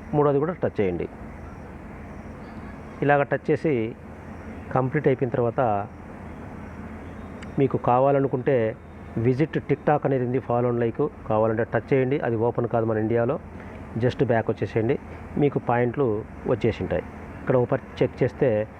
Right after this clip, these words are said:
పాయింట్లు మీకు పదకొండు కానీ పన్నెండు కానీ వచ్చేస్తాయి. అలాగే అక్కడ నుంచి మీకు హోమ్లోకి వచ్చేసేయండి. హోమ్లో కూడా కొన్ని మీకు, ఆ, రావడం జరుగుతాయి యాడ్స్.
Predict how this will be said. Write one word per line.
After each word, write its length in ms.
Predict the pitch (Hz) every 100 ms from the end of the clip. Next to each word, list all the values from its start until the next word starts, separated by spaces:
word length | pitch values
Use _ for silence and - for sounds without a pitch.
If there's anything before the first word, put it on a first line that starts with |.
| - - 120
పాయింట్లు 300 | 120 123 123
మీకు 380 | 120 143 113 107
పదకొండు 320 | 117 110 117 117
కానీ 200 | 113 151
పన్నెండు 300 | 120 107 110
కానీ 140 | 110
వచ్చేస్తాయి. 500 | 101 117 - 110 139 - - - - -
అలాగే 520 | 139 143 147 131 110 - - - - -
అక్కడ 200 | 131 143
నుంచి 400 | 127 151 117 - - - - -
మీకు 400 | 131 139 107 110 - - -
హోమ్లోకి 340 | 165 170 147
వచ్చేసేయండి. 460 | 113 104 104 87 - - - - - -
హోమ్లో 300 | 156 151 160
కూడా 320 | 151 143 113 - - - -
కొన్ని 220 | 151 151
మీకు, 500 | 143 135 151 123 123 - - - - -
ఆ, 480 | 131 117 113 110 - - - - - - - - -
రావడం 300 | 135 131 113
జరుగుతాయి 340 | 101 95 85 - - - - - - - - - -
యాడ్స్. 300 | 113 101 -